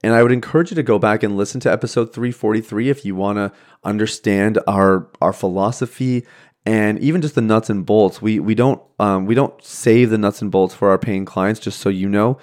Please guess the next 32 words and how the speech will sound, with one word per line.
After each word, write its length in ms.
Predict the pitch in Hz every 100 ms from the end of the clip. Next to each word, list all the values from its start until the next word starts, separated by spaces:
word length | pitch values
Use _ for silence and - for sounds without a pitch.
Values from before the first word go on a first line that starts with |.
| - - -
You 120 | 92
can 140 | 98 120
go 120 | 110
back 220 | 101 107
through 140 | - 107
our 120 | 82
episodes 380 | 95 104 104 92
on 240 | 92 95
journaling 400 | - 98 107 117
and 100 | 98
you 80 | 95
can 200 | 110 95
learn 160 | 95
our 100 | 98
system 480 | 95 - 101 - 139
inside 380 | - 98 - 98
out. 320 | 78 101 160 - - -
Uh, 280 | - 92 90
we 140 | 87 104
don't 140 | 101
believe 240 | 104 101
in 100 | 98
being 180 | 98 98
stingy 520 | 95 - 101 104 120
about 440 | 98 92 95 95 -
information 560 | - 101 104 98 92 98
that's 100 | 90
gonna 140 | 95
help 180 | 95 92
people 220 | 98 90
recover. 360 | 90 - 78 69
So 300 | - 98